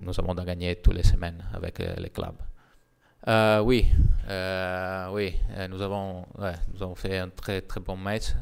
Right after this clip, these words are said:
euh, avec l'Angleterre, mais après les dernières dix minutes, euh,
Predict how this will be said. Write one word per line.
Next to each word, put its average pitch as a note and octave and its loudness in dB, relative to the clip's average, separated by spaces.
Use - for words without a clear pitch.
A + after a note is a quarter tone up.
euh, F#2 -8
avec F2+ -8
l'Angleterre, F#2 -6
mais G#2+ -2
après G2 -2
les F#2+ -4
dernières F#2+ 0
dix F#2+ -4
minutes, G2 -2
euh, F2+ -6